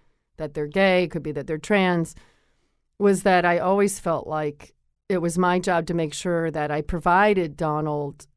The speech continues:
the best environment for him, and that I, like, I s-, I sought out the best counselors, the best professionals, people, particularly Trantham in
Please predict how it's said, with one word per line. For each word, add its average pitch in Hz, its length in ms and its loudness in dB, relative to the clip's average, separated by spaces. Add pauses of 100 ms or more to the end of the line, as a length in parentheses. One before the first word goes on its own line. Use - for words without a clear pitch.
(960)
the 190 80 -4
best 175 340 0
environment 160 640 -2
for - 180 -8
him, 156 640 -4 (920)
and 180 140 0
that 160 320 -2
I, 165 160 -4 (180)
like, 170 280 -6
I 165 120 2
s-, - 320 -8
I 175 80 0
sought 180 320 2
out 165 220 2
the 175 60 -6
best 175 600 0
counselors, 151 800 -6
the 165 80 -10
best 165 640 -2 (680)
professionals, 160 760 -4
people, 190 520 -2 (340)
particularly 196 440 -2
Trantham 165 560 -2
in 147 180 -4